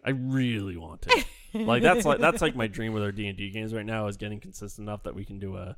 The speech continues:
Speaker 2: I know.
Speaker 1: eventually do a, a Twitch stream. I re-, that's something I really, really
Speaker 2: He's
Speaker 1: wanna
Speaker 2: done
Speaker 1: do.
Speaker 2: a couple of other hints at projects he wants to do,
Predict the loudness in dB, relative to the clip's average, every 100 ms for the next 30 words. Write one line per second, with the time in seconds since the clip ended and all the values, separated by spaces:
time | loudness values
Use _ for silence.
0 | -10 -8 -8 -8 -10 -10 -6 -4 -4 -6
1 | -6 -8 -8 -10 -8 -8 -8 -12 -14 -14
2 | -10 -10 -10 -10 -6 -4 -6 -6 -12 -14
3 | -14 -16 -16 -16 -10 -6 -4 -2 -2 -2
4 | -6 -10 -10 -6 -6 -6 -8 -8 -6 -6
5 | -8 -10 -10 -10 -12 -14 -2 -2 0 -6
6 | -10 -8 -8 -6 -8 -10 -8 -6 -6